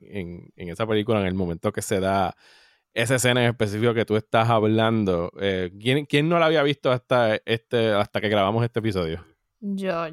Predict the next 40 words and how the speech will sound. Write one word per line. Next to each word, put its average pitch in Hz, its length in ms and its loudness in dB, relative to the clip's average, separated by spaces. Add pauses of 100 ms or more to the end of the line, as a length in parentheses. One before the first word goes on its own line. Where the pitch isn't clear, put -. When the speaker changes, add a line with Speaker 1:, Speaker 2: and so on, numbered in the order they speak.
Speaker 2:
yo 185 180 -8
nunca 180 500 -2
la 156 200 -6
había 151 200 -8
visto. 156 520 -14 (360)
Speaker 1:
¿Qué 123 160 0
te 120 100 2
pareció? 107 260 2
¿Qué 101 100 0
puedes 110 160 -2
decir 107 200 -2
de 98 120 -4
ella? 90 240 -8
Speaker 2:
A 202 80 -6
mí 202 80 0
me 262 100 -2
encantó 226 420 -2
porque 175 520 -6 (140)
me 202 80 -4
acuerdo 208 260 2
que 233 140 -2
yo 175 160 -4
sí 196 180 -4
dijo, 185 480 -2 (140)
"A 220 220 2
Gabriela 226 440 0
y 285 40 2
Ana 311 240 2
les 262 180 2
va 185 80 4
a 185 40 2
gustar 190 280 -2
esta 196 260 -4
película 170 460 -4
porque 175 240 -6
es 214 80 -6
bien 196 220 -4
film, 156 340 -8
bro." 185 140 4
<laughs> 622 60 0